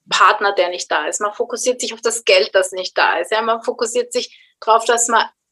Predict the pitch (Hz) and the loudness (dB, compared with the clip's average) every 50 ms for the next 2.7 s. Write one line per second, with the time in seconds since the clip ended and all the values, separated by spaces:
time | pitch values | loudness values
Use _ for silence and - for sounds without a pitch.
0 | _ - 247 247 262 254 - - 262 254 - 254 233 220 226 220 - 185 185 180 | _ -10 -4 -2 -2 -2 -2 -2 -2 -2 0 0 0 -2 -2 -4 -4 -4 -4 -2
1 | - - - - _ _ _ - 185 214 226 226 233 226 226 - _ - 202 208 | -2 -2 -4 -4 _ _ _ -4 -2 -2 0 -2 -4 -8 -14 -18 _ -2 0 0
2 | 208 214 220 226 226 226 226 226 233 233 220 208 - | 0 0 -2 -6 -6 -6 -6 -6 -8 -8 -10 -12 -14